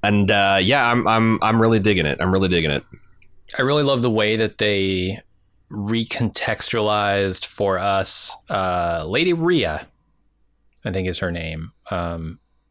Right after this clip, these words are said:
Speaker 2: it's Daemon's wife, because I had a certain opinion of her based on the things that Daemon had said about her.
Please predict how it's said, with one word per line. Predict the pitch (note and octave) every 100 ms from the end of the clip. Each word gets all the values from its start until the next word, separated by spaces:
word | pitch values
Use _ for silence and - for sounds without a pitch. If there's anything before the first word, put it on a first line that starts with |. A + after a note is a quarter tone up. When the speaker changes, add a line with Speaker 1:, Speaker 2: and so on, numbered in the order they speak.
| _
Speaker 2:
it's | - F#2+ -
Daemon's | - A2+ A2 G2
wife, | G2 F#2+ D#2+ - - -
because | - - G#2 F#2 - -
I | D3+
had | E3+ C#3+
a |
certain | - C3+ A#2
opinion | - C3 G#2
of | F#2
her | G2 F#2+ A2+
based | G#2+ G2+ -
on | G#2+ G#2 G2 - - - _ _ A2+
the | G#2+
things | A#2 A2 G2+
that | F#2
Daemon | G#2+ G2+ F#2+
had | F#2
said | - F#2+
about | F2 F2+ F2+
her. | G2 A2